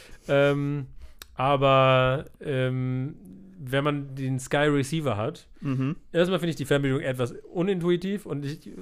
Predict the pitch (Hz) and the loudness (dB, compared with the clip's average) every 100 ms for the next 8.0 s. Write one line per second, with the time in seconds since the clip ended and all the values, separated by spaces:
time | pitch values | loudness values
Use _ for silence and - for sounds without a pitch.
0 | - - 180 170 151 151 147 139 - 151 | -10 -4 -2 0 2 2 0 -6 -2 0
1 | 196 - 143 165 143 147 156 143 143 135 | 2 0 0 0 2 0 0 -4 -2 -2
2 | 117 120 120 117 110 113 104 123 127 175 | 0 -2 -2 -10 -10 -10 -8 -4 0 0
3 | 175 151 135 120 - 143 139 143 135 135 | 0 -2 -2 -2 -2 -4 -2 -6 -6 -6
4 | 117 127 139 123 131 - 170 - 139 170 | -2 -4 -4 -6 -8 -10 -8 -4 -2 -4
5 | - - - - 123 185 180 147 151 - | -6 -18 -14 -6 0 2 2 2 2 0
6 | 151 139 139 127 107 104 107 113 143 - | 0 0 -2 -6 -4 -4 -4 -2 -4 -6
7 | - - - - 156 170 151 151 151 | -20 -20 -18 -2 4 4 4 4 4